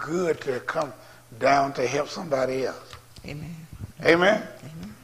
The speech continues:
Speaker 1: Amen. That's what Jesus did. He gave up something to help us.
Speaker 2: Amen.
Speaker 1: He gave up a lot, didn't he? You think about what he gave up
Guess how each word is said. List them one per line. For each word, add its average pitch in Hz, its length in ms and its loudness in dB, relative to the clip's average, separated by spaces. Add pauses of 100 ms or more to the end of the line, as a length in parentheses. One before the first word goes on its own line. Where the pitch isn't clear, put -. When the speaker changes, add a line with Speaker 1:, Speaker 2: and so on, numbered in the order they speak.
(340)
Speaker 1:
Amen. 135 300 -2
That's 151 180 10
what 160 100 6
Jesus 175 300 6
did. - 40 -8 (160)
He 175 120 6
gave 190 420 12
up 247 140 12
something 156 480 6
to 160 120 8
help 165 240 10
us. - 360 8 (680)
Speaker 2:
Amen. 175 380 -14 (760)
Speaker 1:
He - 80 -2
gave 233 140 12
up 170 120 10
a 160 60 12
lot, 247 340 12
didn't 170 240 8
he? - 140 -8 (1200)
You 277 40 0
think 330 180 6
about 285 180 12
what 269 140 10
he 254 80 8
gave 240 320 6
up - 520 4